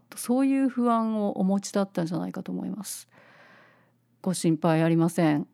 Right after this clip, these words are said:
えーと、今日は、あの、ムラムラさんいらしてないんですけれども、あの、続くと思います。シーズンセブンも。そしてですね、えー、その他のご常連の、まあ、ファンの方っ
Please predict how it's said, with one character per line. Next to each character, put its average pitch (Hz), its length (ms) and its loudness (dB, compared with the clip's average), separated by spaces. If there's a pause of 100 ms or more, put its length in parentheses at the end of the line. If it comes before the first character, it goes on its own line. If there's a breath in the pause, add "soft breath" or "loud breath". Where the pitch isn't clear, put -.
(120)
え 165 100 0
ー - 20 -4
と、 196 80 -4
今 311 280 -2
日 277 40 4
は、 185 400 2
あ 185 100 -2
の、 165 100 0
ム 170 120 -2
ラ 180 80 -2
ム 165 100 -4
ラ 175 80 -6
さ 170 120 -6
ん 175 60 -2
い 160 60 -2
ら 175 120 -2
し - 60 -12
て - 80 -8
な 190 120 -2
い - 40 -4
ん - 40 -6
で 175 80 -8
す - 100 -16
け - 80 -12
れ 196 100 -6
ど 185 100 -4
も、 175 380 0 (260)
あ 170 140 -2
の、 156 260 -4
続 170 340 -6
く - 60 -16
と 165 140 -2
思 151 160 2
い - 60 0
ま 139 160 -4
す。 - 160 -12
シ - 180 -6
ー 160 60 -4
ズ - 140 -10
ン - 80 -6
セ - 160 -4
ブ - 120 -10
ン - 60 -8
も。 - 200 -16 (800 soft breath)
そ 254 220 0
し 247 100 -8
て 359 60 -6
で 277 120 2
す - 120 -6
ね、 170 440 2
え 160 640 0 (760 soft breath)
ー、 - 40 -12
そ 240 160 4
の 320 140 6
他 269 360 4
の 151 240 4
ご 160 160 2
常 165 220 0
連 170 260 0
の、 156 300 0
ま 165 440 -2
あ、 - 20 -20
フ - 100 -4
ァ 170 100 4
ン 151 100 4
の - 100 -2
方 - 260 -12
っ 170 60 -10